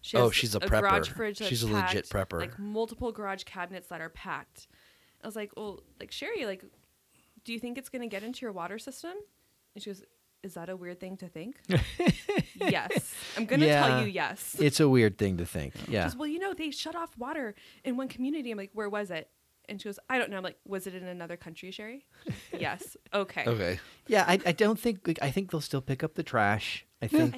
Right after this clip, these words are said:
Speaker 1: I
Speaker 3: I
Speaker 1: think
Speaker 3: think
Speaker 1: it's
Speaker 3: water will still be available.
Speaker 1: Yeah.
Speaker 3: You know, I don't think it's gonna be a total breakdown in society. I just
Speaker 1: I think they're gonna make it that way. All these,
Speaker 2: They're gonna
Speaker 1: all
Speaker 2: f-,
Speaker 1: these
Speaker 2: make it
Speaker 1: Sherrys
Speaker 2: feel
Speaker 1: around here.
Speaker 3: Yeah.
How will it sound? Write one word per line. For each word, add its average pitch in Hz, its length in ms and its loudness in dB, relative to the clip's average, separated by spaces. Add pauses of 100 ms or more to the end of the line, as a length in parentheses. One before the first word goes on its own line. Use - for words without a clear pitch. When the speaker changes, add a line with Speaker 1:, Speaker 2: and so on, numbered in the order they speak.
Speaker 1:
I 120 60 -2
Speaker 3:
I - 40 0
Speaker 1:
think - 100 -6
Speaker 3:
think 127 180 0
Speaker 1:
it's - 60 -8
Speaker 3:
water 117 440 6
will 117 140 2
still 113 240 2
be 113 180 4 (300)
available. 98 760 2 (160)
Speaker 1:
Yeah. - 440 -8
Speaker 3:
You 101 140 2
know, 87 320 0
I 113 80 -4
don't 135 240 4
think 151 160 2
it's 135 100 0
gonna 139 140 2
be 127 60 6
a 117 40 4
total 123 240 0
breakdown 104 600 2
in 95 100 0
society. 87 760 -2
I 95 80 -4
just 104 400 -6 (240)
Speaker 1:
I 196 60 -12
think 196 200 -12
they're 185 100 -12
gonna 175 180 -8
make 151 240 -10
it - 140 -16
that - 180 -14
way. - 220 -18
All 117 120 -14
these, - 200 -16
Speaker 2:
They're 135 100 6
gonna 127 220 8
Speaker 1:
all 226 80 8
Speaker 2:
f-, 220 80 2
Speaker 1:
these 196 260 0
Speaker 2:
make - 180 6
it 185 160 4
Speaker 1:
Sherrys 185 120 0
Speaker 2:
feel 107 140 4
Speaker 1:
around 98 100 0
here. 180 340 -2
Speaker 3:
Yeah. 127 320 2